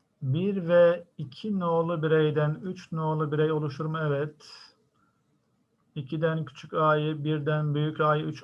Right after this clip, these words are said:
alır. Dört numaralı birey oluşur mu? Evet. İkiden küçük A'yı, birden küçük A'yı alır.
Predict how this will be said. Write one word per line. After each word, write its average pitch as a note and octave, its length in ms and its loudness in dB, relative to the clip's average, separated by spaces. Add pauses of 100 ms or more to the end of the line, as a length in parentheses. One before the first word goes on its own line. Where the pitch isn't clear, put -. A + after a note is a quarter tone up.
alır. D3+ 360 -2 (160)
Dört F3+ 320 4
numaralı E3 380 -2
birey D#3+ 180 2
oluşur D#3 380 -2
mu? C#3 360 -2
Evet. C#3+ 320 -2
İkiden D#3 480 -4
küçük - 320 -16
A'yı, D3 320 0
birden D3+ 420 -4
küçük - 300 -20
A'yı C3 320 -4
alır. B2 500 -8